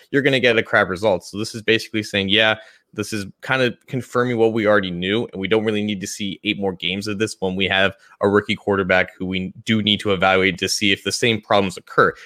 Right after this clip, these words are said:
And if the same problems do occur, then that would probably confirm their next plan of attack, which is to go get another quarterback. But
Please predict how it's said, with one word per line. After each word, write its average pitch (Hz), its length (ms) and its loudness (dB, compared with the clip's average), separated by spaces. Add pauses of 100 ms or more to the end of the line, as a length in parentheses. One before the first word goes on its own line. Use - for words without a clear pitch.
(120)
And 123 80 2
if 120 80 2
the - 140 -8 (140)
same 143 180 -2
problems 127 280 2
do 135 200 2
occur, 98 420 2 (240)
then 104 120 -4
that 113 120 6
would 110 160 4
probably 117 240 6
confirm 110 540 0
their 101 120 0
next - 360 -2
plan 104 180 -4
of 87 80 -4
attack, 92 320 -4
which - 160 -14
is 98 100 -12
to 98 100 -4
go 101 120 -2
get 95 140 0
another 92 320 0
quarterback. 87 500 -4
But 139 240 4